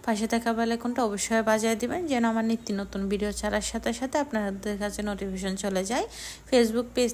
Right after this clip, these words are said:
থেকে দেখে থাকলে Facebook পেজটাও ফলো করে দিবেন। এই যে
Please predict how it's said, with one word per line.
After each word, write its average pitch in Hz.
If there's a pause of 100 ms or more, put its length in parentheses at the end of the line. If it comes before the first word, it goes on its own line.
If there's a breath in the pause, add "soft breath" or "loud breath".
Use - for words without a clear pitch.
থেকে 240 (100)
দেখে 226
থাকলে 240 (100)
Facebook 226
পেজটাও 220
ফলো 214
করে 214
দিবেন। 254 (720 loud breath)
এই 233
যে 320